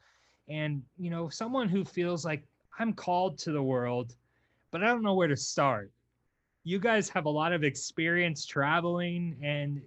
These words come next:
you know, if someone was saying, "How do I start? What's the first place?" What would your recommendation be?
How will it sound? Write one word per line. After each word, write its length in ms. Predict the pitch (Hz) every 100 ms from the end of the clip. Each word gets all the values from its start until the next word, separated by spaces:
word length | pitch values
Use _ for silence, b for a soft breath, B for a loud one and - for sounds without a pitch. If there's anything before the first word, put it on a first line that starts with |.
| 156
you 100 | 156
know, 220 | 156 160
if 120 | 151
someone 360 | - 220 240 190
was 160 | 151
saying, 440 | - 170 160 156 -
"How 160 | - 208
do 140 | 214
I 80 | 170
start? 500 | - - 160 143 127
What's 280 | 139 185 -
the 100 | 180
first 400 | - 170 147 -
place?" 320 | 151 135 120
What 160 | 170 196
would 180 | 208 156
your 140 | 160
recommendation 880 | 151 147 147 135 123 123 117 120 107
be? 160 | 101